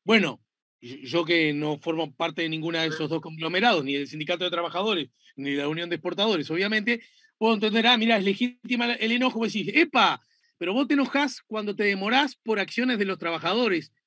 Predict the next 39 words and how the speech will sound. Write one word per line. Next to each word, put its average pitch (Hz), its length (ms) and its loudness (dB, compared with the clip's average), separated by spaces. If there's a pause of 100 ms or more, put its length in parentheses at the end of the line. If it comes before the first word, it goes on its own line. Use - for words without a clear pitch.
(320)
pero 185 240 2
no 254 200 4
te 302 120 4
enojás 262 560 4
cuando 214 340 -4
te 247 120 2
has 240 120 0
estado 247 360 2
demorando 226 520 0
todo 226 120 0
este 190 240 0
tiempo 269 520 0 (300)
por 196 160 -4
acciones 269 520 2
que 233 160 -4
tomó 233 400 -2
el 214 180 0
gobierno 247 800 0 (480)
que 190 160 4
no 240 340 4 (100)
pudieron, 208 540 4
protocolo 180 480 -2
mediante, 226 720 2
no 196 140 2
le 226 120 6
dio 233 160 8
la 240 160 4 (220)
fuerza 262 420 4
a 180 40 -2
la 175 80 -2
nueva, 214 300 -2
a 190 160 2
T 214 120 -4
C 214 180 -6
P 233 300 4 (240)
para 175 220 0
sacar 170 520 2
la 160 460 2
mercadería, 208 760 0